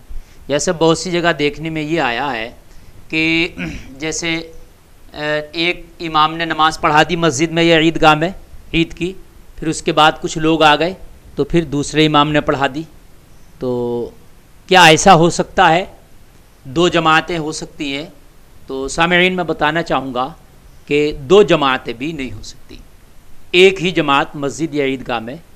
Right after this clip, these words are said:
ईद की नमाज की आप कर सकते हैं, दो जमातें नहीं कर सकते। बहुत से लोग इमाम बदल देते हैं कि भाई एक इमाम ने पढ़ा दी, अब उसके बाद दूसरा इमाम आया, उसने पढ़ा दी। कहीं कहीं तो ये सुनने में आया तीन तीन जमातों तक हो गया,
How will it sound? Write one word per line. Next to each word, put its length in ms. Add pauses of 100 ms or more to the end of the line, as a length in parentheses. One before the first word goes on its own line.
(340)
ईद 240
की 80
नमाज 360
की 220 (100)
आप 200
कर 140
सकते 360
हैं, 200 (500)
दो 140
जमातें 760
नहीं 120
कर 140
सकते। 380
बहुत 220
से 140
लोग 260 (260)
इमाम 320
बदल 240
देते 240
हैं 120
कि 80
भाई 160 (400)
एक 200
इमाम 220
ने 120
पढ़ा 240
दी, 180
अब 160
उसके 200
बाद 200
दूसरा 320
इमाम 320
आया, 160
उसने 240
पढ़ा 260
दी। 160 (560)
कहीं 180
कहीं 200
तो 380
ये 140
सुनने 280
में 100
आया 80
तीन 320
तीन 220
जमातों 380
तक 180
हो 120
गया, 240